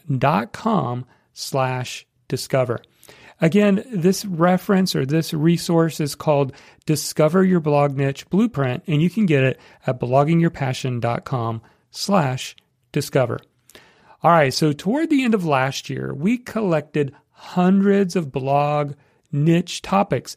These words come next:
and I decided to create a profitability filter. In other words, they had to pass the following criteria. Number one, are there other blogs, podcasts, and YouTube channels with decent activity on this topic?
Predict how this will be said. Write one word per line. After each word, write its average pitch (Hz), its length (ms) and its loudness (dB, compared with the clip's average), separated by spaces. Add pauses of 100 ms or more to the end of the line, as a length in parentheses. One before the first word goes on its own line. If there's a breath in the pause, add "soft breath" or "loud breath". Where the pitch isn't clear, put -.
(400 soft breath)
and 165 720 2
I 175 120 2
decided 214 600 -2
to 247 100 -2
create 156 360 0
a 135 200 0 (280 soft breath)
profitability 151 960 2
filter. 160 640 -2 (600 soft breath)
In 165 80 0
other 240 160 4
words, 185 200 4
they 170 140 4
had 240 520 -2
to 254 120 -2
pass 143 520 -2
the 139 100 -4
following 143 640 0
criteria. 123 720 -4 (840 soft breath)
Number 131 260 2
one, 165 380 4 (320 soft breath)
are 143 160 2
there 151 260 2
other 180 280 2
blogs, 143 540 2
podcasts, 131 680 -4
and 139 140 0
YouTube 135 380 -2
channels 135 440 -2
with 143 200 -2
decent 147 400 2
activity 214 560 2
on 131 140 0
this 113 140 -6
topic? - 500 -12